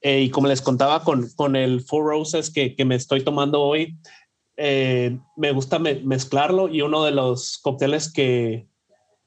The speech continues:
que más me gusta hacer es, eh, se llama Boulevardier, que es una, una variación del, del Negroni. Es un cóctel muy, muy, muy fácil y, y muy bueno y bien rápido, ¿no? Lo puedes armar directo en tu,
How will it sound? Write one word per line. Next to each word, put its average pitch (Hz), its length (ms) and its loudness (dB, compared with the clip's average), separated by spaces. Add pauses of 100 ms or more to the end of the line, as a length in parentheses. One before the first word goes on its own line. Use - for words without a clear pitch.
(120)
que 156 100 0
más 143 200 0
me 165 100 2
gusta 156 320 0
hacer 143 540 -2
es, 156 300 -2
eh, 135 580 0
se 156 160 -2
llama 139 200 0
Boulevardier, 139 800 0
que 151 100 2
es 143 160 -4
una, 147 440 0
una 143 180 0
variación 139 560 0
del, 139 380 0
del 135 240 0
Negroni. 131 600 0 (400)
Es - 260 -10
un 135 180 -4
cóctel 147 480 -2
muy, 151 280 -2
muy, 156 220 -2
muy 156 200 0
fácil 156 420 0
y, 123 340 -2
y 123 220 -4
muy 131 180 0
bueno 156 220 2
y 156 40 0
bien 143 180 0
rápido, 139 420 0
¿no? 147 260 -2 (200)
Lo 131 100 -2
puedes 143 240 0
armar 135 520 0
directo 143 500 -2
en 151 180 -6
tu, 123 400 0